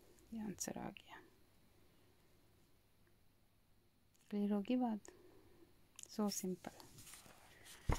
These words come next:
और भी किसी तरह के भी question आपके पास आ जाते हैं, कुछ भी question वो दे सकता है, ट्वेंटी फ़ाइव दे सकता है,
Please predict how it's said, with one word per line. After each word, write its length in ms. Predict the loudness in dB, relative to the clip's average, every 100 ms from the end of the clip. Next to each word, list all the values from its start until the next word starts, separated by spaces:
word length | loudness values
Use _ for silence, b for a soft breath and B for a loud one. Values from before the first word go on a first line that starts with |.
| 4 -4 -12 -14 -10 -10 -10 -12 -14 B B B B B B 6
और 180 | 8 8
भी 100 | 8
किसी 280 | 6 4 4
तरह 200 | 4 6
के 120 | 4
भी 80 | 4
question 400 | 4 2 6 4
आपके 260 | 4 -2
पास 280 | -4 -2 0
आ 80 | 0
जाते 320 | -2 -6 -6
हैं, 80 | -6
कुछ 300 | -2 -2 -2 2
भी 100 | 2
question 460 | 2 2 0 0 0
वो 140 | 0
दे 180 | 0 -2
सकता 320 | -2 -4 -2 -2
है, 80 | -2
ट्वेंटी 340 | -2 -2 0 -4
फ़ाइव 420 | -2 0 0 2
दे 140 | 0 -2
सकता 400 | -4 -10 0 2 2
है, 180 | 2